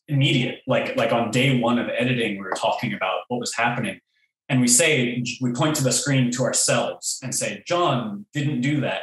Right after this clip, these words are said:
here," you know, "Levi doesn't do that here," whatever, whatever that is. And we realize that that's not patting ourselves on the back. It's more just talking about our perception of, of our own selves versus the characters that are on screen. Um, they,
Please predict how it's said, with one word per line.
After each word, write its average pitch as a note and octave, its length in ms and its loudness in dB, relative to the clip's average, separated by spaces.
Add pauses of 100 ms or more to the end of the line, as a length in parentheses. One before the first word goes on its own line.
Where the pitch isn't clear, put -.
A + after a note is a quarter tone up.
here," - 220 -14 (100)
you B2 100 -2
know, G2 260 -2 (140)
"Levi C3 380 2
doesn't B2+ 320 2
do B2 160 2
that - 240 0
here," A2+ 140 -4
whatever, D3 340 2
whatever C3 300 2
that A2+ 180 0
is. A2 280 -6 (380)
And B2+ 80 0
we A#2 60 0
realize A2+ 560 2
that G#2 220 0 (100)
that's E3+ 180 0
not F3 180 2
patting D3+ 220 0
ourselves B2 340 0
on G#2+ 120 -4
the F#2+ 60 -8
back. G#2 300 -4
It's - 200 -10
more A#2 120 -2
just - 400 -4
talking C3 300 0
about G#2 260 -2
our G#2+ 120 -4
perception A#2 680 0
of, G2 180 -8 (460)
of B2+ 80 0
our A2 180 2
own B2 200 2
selves G#2 480 2
versus - 420 -2
the - 100 -4
characters - 520 -2
that G#2 100 -2
are G2 100 0
on - 120 -6
screen. - 560 -6 (540)
Um, F#2 520 -2 (160)
they, A#2 300 0